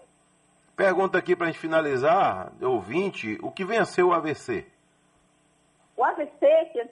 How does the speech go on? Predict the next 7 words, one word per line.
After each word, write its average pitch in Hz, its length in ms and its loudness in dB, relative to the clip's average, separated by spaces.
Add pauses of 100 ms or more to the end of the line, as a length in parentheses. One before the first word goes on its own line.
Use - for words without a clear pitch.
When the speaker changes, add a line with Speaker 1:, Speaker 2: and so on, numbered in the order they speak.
(120)
Speaker 2:
também 233 340 -2
a 226 60 -4
gente 240 320 -12
chama 233 240 -4
de 233 160 -16
derrame, 254 760 0
né? 247 360 -4